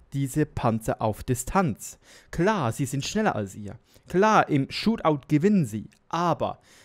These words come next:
wenn's um Sichtweite geht, habt ihr den Vorteil und könnt diese Radpanzer ziemlich gut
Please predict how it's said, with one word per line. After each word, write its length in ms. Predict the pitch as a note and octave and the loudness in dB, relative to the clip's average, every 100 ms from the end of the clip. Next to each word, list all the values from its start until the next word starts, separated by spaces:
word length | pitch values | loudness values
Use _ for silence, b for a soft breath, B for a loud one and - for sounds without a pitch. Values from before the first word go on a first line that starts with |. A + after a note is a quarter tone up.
| b | b
wenn's 220 | D#3 D#3+ | 4 4
um 140 | - | 0
Sichtweite 720 | C3+ - A#3 - C#3+ C3+ B2+ A2 | -2 -2 -6 -6 -6 -4 -2 -2
geht, 340 | G#2+ G#2+ - | 0 -2 -4
habt 320 | - C3+ - - | -2 -2 -2 -6
ihr 180 | E3+ F3 | -2 -2
den 140 | D#3 | -4
Vorteil 440 | - E3 D#3+ A#2+ | -6 -4 -2 -2
und 140 | A2+ A#2+ | -4 -4
könnt 320 | - F#3 F#3+ | 0 0 0
diese 300 | F3 E3+ D3 | -4 -4 0
Radpanzer 680 | C3+ D3 D3+ C#3+ C#3+ C#3 C3 | 0 0 -2 -2 -2 -6 -6
ziemlich 580 | - D#3+ D#3 D3+ - | -8 -6 -4 -6 -8
gut 320 | - B2+ B2+ | -8 -6 -6